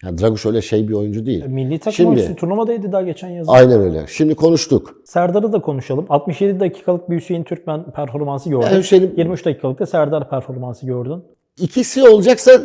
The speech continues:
Speaker 1: nispeten Hüseyin daha tecrübeli olduğu için Hüseyin'i görürüm. Tecrübeden dolayı. Çünkü iki tane. Ama
Speaker 2: Serdar'ın da Şampiyonlar Ligi'si var abi.
Speaker 1: Var ama yine de t-, yani Hüseyin'in Trabzonspor'la ilgili tecrübeleri belki daha kolay kaldırılabilir olduğundan. Ama bu, bu hafta pekala Serdar'ı da görebiliriz.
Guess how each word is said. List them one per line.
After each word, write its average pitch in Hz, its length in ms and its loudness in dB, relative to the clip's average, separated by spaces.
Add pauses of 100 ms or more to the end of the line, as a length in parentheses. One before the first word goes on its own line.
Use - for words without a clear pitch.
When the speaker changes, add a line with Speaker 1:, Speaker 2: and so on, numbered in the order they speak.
Speaker 1:
nispeten 190 440 4
Hüseyin 180 300 4
daha 139 180 6
tecrübeli 117 380 0
olduğu 107 160 -2
için 98 220 -6
Hüseyin'i 90 320 -4
görürüm. 85 400 -8
Tecrübeden 92 640 -4
dolayı. 85 280 -8
Çünkü 82 280 -12
iki 90 160 -12
tane. 90 260 -6 (100)
Ama - 140 0
Speaker 2:
Serdar'ın 147 280 0
da 160 60 -2
Şampiyonlar 156 460 -8
Ligi'si 175 240 -14
var 135 120 -16
abi. 156 180 -4
Speaker 1:
Var 160 220 6
ama 180 220 2
yine 190 320 6
de 101 180 4
t-, - 160 -16
yani 95 200 -4
Hüseyin'in 120 420 -4
Trabzonspor'la 123 720 2
ilgili 92 260 -6
tecrübeleri 90 500 -6
belki 90 260 -10
daha 95 200 -6
kolay 87 260 -8
kaldırılabilir 82 580 -10
olduğundan. 87 540 -10 (760)
Ama 175 240 -2
bu, 165 140 -4
bu 156 100 6
hafta 147 200 0
pekala 131 380 2
Serdar'ı 120 380 0
da 143 60 -2
görebiliriz. 95 600 -4